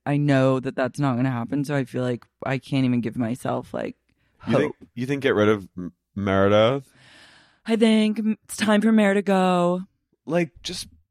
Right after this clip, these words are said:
Speaker 1: Just go.
Speaker 2: go do, like, the Real Housewives of Chi-, do a Real Housewives of Chicago and just
Speaker 1: Ooh.
Speaker 2: be the queen bee there. I mean, Angie K, I think, is like, "I'm from Salt Lake. You didn't know anyone when you,"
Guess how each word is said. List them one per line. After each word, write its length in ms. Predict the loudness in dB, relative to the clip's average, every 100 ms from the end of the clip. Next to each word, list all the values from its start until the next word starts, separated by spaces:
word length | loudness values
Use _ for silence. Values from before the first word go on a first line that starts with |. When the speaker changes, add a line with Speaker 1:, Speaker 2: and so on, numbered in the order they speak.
| _ _ _
Speaker 1:
Just 220 | -6 -6
go. 420 | -4 -2 0 0
Speaker 2:
go 180 | 2 2
do, 200 | 4 6
like, 220 | 6 6
the 80 | 2
Real 260 | -2 2 2
Housewives 320 | 0 -2 -6
of 60 | -6
Chi-, 180 | -14 -2
do 180 | 2 4
a 60 |
Real 180 | 4 4
Housewives 320 | 2 0 -2
of 100 | -4
Chicago 760 | -8 -10 -4 -4 -2 -4 -4 -6
and 80 | -6
just 140 | -8
Speaker 1:
Ooh. 580 | -6 -6 -4 -4 -2 0
Speaker 2:
be 340 | 0 2 2 0
the 180 | -2
queen 340 | -6 -4 -2 0
bee 140 | 0
there. 340 | 2 2 2 0 -8 -20 -20 0
I 60 | 4
mean, 160 | 4
Angie 480 | 4 2 2 -2 -6 -12 -12
K, 540 | -2 2 4 4 4
I 80 | 2
think, 240 | 0 0
is 140 | 0 0
like, 300 | -2 -2 -8 0
"I'm 180 | 2 4
from 220 | 4 4
Salt 220 | 2 2
Lake. 220 | 2 2
You 140 | 0 2
didn't 260 | 4 4 4
know 180 | 2
anyone 500 | 2 4 4 2 0
when 100 | -2
you," 120 | -2